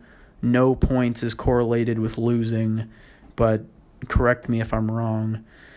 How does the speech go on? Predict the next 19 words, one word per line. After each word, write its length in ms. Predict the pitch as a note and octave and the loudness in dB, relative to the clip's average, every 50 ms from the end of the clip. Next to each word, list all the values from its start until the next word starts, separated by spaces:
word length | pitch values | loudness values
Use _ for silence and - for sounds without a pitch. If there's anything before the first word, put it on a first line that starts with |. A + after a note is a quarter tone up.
| - - - _ _ - | -20 -20 -20 _ _ -6
And 560 | - A#2 A#2 A#2 A#2 A2+ A2+ A#2 A2+ - - | -4 -2 -2 0 0 -2 -2 -4 -4 -4 -2
the 60 | C3 | 0
Niners, 500 | C3 B2+ B2 C3 C3+ C3+ C#3 C#3+ C#3 C3+ | 0 2 2 2 2 4 4 2 2 2
they've 260 | B2+ C3+ C3+ C3 A#2+ | 2 2 2 2 2
been 240 | B2 C3 C3 B2+ B2 | 0 0 0 0 0
bullying 560 | A#2 A2+ - - C3 C3+ C#3 C#3 C3+ C#3 C3+ | -2 -2 0 2 2 4 4 2 2 2 2
other 220 | C3 B2+ C3 B2+ A#2+ | 2 2 0 0 -2
teams 480 | - - C#3 B2+ B2 B2 B2+ B2+ A#2+ | -2 -2 0 0 2 2 0 0 -2
with 100 | A#2 G#2 | -2 -2
their 160 | - B2 A#2+ A#2 | 0 -2 -2 -2
great 340 | G#2 B2+ B2 B2 B2 - | -2 0 0 0 0 -2
run 220 | - B2 A#2+ A#2+ A#2 | -2 -2 -2 0 0
offense 800 | A#2 A#2 A#2 A2+ - - B2 A#2 A#2 A2+ A#2+ - - - - - - - - - _ _ _ - | 0 0 -2 -2 0 0 0 0 0 0 -2 -2 -4 -4 -6 -10 -16 -20 -20 -20 _ _ _ -6
and 340 | - A#2+ A#2 A2+ A2+ A2 A2+ | -4 -2 0 0 0 -2 -2
incredible 640 | A2 A#2 A#2 A2+ - - C#3 C3 C3 B2 A#2+ B2 | -2 -2 -4 -2 0 2 2 2 2 2 0 -2
defense 540 | A#2 A2+ A#2+ A#2 A#2+ A2+ - A#2+ A#2+ A#2+ - | -2 0 0 0 0 0 0 -2 -2 0 0
all 160 | A#2+ A#2 A#2 | 0 0 0
season 520 | A2+ A2+ - B2 A#2+ A#2+ A#2 B2 A#2 A#2 A#2 | -2 -2 -2 -2 -2 -2 -2 -2 -2 -2 -2
long. 520 | A2+ A2 A2 A2+ A2+ A#2 A2+ A#2 A#2 A2+ | -2 -2 -2 -2 -2 -2 -4 -4 -6 -8